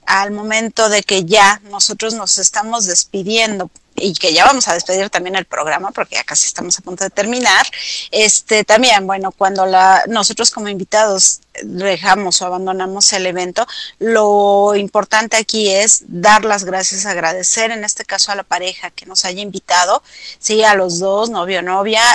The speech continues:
eh, a los papás de ellos, por la invitación al evento, y bueno, pues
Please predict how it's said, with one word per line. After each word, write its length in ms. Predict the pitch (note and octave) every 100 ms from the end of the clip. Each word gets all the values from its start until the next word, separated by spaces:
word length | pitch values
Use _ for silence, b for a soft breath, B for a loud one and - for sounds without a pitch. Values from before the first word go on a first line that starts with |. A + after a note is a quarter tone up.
| -
eh, 120 | -
a 120 | D#3
los 140 | E3 -
papás 520 | F#3+ F3+ - A3 A#3
de 280 | F#3 F#3+ G#3
ellos, 380 | G#3 G#3 B3+ - B B _
por 160 | G3 F#3+
la 80 | F#3+
invitación 720 | F#3+ F#3 - F#3 - G#3+ A3
al 140 | G#3+
evento, 500 | G3+ F#3 G#3 A3 C#4 - B B
y 140 | - G3
bueno, 300 | F3+ G3 A3+
pues 360 | - E3 -